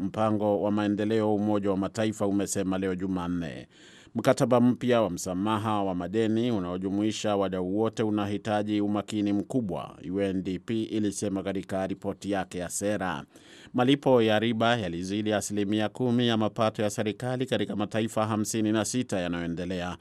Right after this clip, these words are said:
karibu mara mbili ya idadi ya nchi ikilinganishwa na miaka kumi iliyopita, kulingana na ripoti hiyo ya U N D P iliyochapishwa wakati mawaziri wa fedha wa G ishirini na magavana wa benki kuu walipoanza mkutano wao nchini Afrika Kusini.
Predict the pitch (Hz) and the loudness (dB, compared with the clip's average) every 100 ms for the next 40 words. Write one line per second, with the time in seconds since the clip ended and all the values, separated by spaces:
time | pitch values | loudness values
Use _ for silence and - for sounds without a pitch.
0 | - - - 98 117 117 110 110 104 104 | -16 -20 -8 -4 -2 0 2 2 2 2
1 | 110 120 104 107 98 98 101 101 98 98 | 0 0 2 2 0 2 2 2 0 0
2 | 120 - 113 95 - - - 101 117 110 | 0 0 -2 -2 -6 -12 -8 -4 -2 0
3 | 110 107 117 117 107 101 98 95 - 117 | 2 2 0 0 0 0 0 -2 -4 0
4 | 107 98 95 92 131 127 123 113 113 107 | 0 0 0 -2 -4 -2 -2 0 0 0
5 | 107 101 92 92 95 101 98 101 110 101 | 0 0 0 -2 -4 -2 -2 -2 -2 0
6 | 95 98 104 104 92 90 - 131 107 107 | 0 0 0 0 0 -4 0 2 2 0
7 | - - - - 107 113 113 113 147 139 | -8 -20 -18 -6 0 0 0 -2 0 -2
8 | - 113 120 110 107 110 101 101 101 101 | 0 4 4 4 2 -2 0 0 2 2
9 | 98 107 98 95 - 113 107 110 104 92 | 0 -2 0 -2 0 0 2 2 2 2
10 | 90 98 120 117 90 107 - 110 104 87 | -2 -2 -2 -2 -2 -4 -2 0 0 2
11 | 127 131 - - 80 76 80 90 101 110 | 0 -2 -18 -14 -10 -6 -6 -2 0 2
12 | 110 107 101 107 104 101 - 120 113 107 | 2 2 2 0 0 -2 -4 0 2 2
13 | 104 104 104 101 98 98 98 92 98 98 | 0 0 0 0 0 -2 -4 -4 0 2
14 | 101 104 95 95 107 95 90 85 101 92 | 2 2 0 -2 -2 -2 -2 -6 -8 -8
15 | 95 98 - 92 80 73 62 | -6 -6 -4 -4 -4 -8 -10